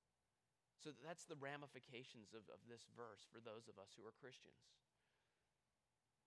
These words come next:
But what about for those who aren't Christian? Maybe you're here and you're a seeker. Maybe you'd say that, um, you have no religion. Well, hopefully, if nothing else,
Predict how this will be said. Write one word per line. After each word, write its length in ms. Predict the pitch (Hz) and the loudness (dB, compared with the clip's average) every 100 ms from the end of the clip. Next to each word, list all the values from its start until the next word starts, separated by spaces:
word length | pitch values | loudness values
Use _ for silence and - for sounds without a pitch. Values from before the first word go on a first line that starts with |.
| _ _ _ _ - | _ _ _ _ -4
But 160 | 147 143 | 4 6
what 160 | 165 208 | 8 6
about 320 | 180 165 107 | 8 8 6
for 160 | 147 | 2
those 320 | 135 131 135 - | 4 4 4 2
who 160 | 117 | 0
aren't 220 | 120 117 - | 2 0 -4
Christian? 340 | 98 - - - - - - - - - - - _ _ | -8 -8 -10 -14 -20 -20 -20 -20 -20 -20 -20 -20 _ _
Maybe 160 | 78 107 | -2 2
you're 160 | 131 131 | 4 4
here 300 | 135 135 147 | 4 2 2
and 80 | 120 | 0
you're 120 | 117 | 0
a 40 | |
seeker. 400 | - 127 123 90 98 - _ _ _ _ _ _ _ _ - | -2 -4 -6 -10 -14 -18 _ _ _ _ _ _ _ _ 0
Maybe 320 | 104 120 127 | 4 4 4
you'd 280 | 120 120 113 - | 4 0 -2 2
say 240 | 117 120 | 6 6
that, 240 | 101 95 - | 4 -2 2
um, 240 | 113 110 110 | 2 2 2
you 160 | 135 | 2
have 160 | 147 135 | 4 4
no 160 | 131 147 | 4 4
religion. 480 | 123 95 87 - - - - _ _ - - - _ - - _ _ _ _ _ - | 2 0 -2 -6 -14 -18 -20 _ _ -20 -20 -20 _ -20 -20 _ _ _ _ _ 0
Well, 80 | 135 | 2
hopefully, 560 | 131 180 170 117 80 - - _ _ _ _ - | 8 6 6 -2 -2 -4 -12 _ _ _ _ 2
if 80 | 139 | 2
nothing 480 | 143 165 170 175 139 | 4 4 6 4 4
else, 480 | 90 - - - | 4 0 -8 -10